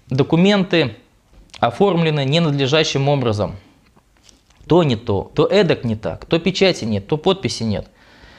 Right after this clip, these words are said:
и вас загоняет как ту крысу в угол, и вы начинаете кидаться.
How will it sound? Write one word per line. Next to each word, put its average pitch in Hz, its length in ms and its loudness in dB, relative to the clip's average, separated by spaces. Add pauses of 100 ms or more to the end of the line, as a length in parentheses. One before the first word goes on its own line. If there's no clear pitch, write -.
(440)
и 131 80 0
вас 165 180 2
загоняет 190 540 2
как - 240 -2
ту 202 100 2
крысу 175 440 2
в 143 140 2
угол, 175 280 4
и 143 140 -2
вы 160 100 4
начинаете 160 540 2
кидаться. 143 560 -2